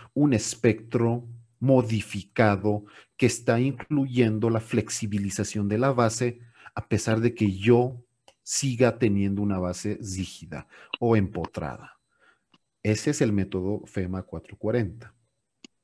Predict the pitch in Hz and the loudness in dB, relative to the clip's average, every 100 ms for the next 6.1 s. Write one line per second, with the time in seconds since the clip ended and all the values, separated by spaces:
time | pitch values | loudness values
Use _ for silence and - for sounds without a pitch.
0 | _ _ _ _ _ - _ _ _ - | _ _ _ _ _ -20 _ _ _ -6
1 | 101 95 101 113 120 117 117 117 - 107 | -4 -2 0 2 4 4 0 -2 2 2
2 | 95 98 101 104 98 90 - 127 120 107 | 4 2 2 0 0 -4 -2 0 2 2
3 | 107 110 - _ _ _ _ _ _ _ | 0 -4 -8 _ _ _ _ _ _ _
4 | _ - 113 101 90 107 120 117 139 - | _ -4 2 2 2 4 4 4 0 0
5 | - 143 131 135 - 127 - 110 80 76 | 0 0 2 2 0 -2 2 2 2 -4
6 | - | -14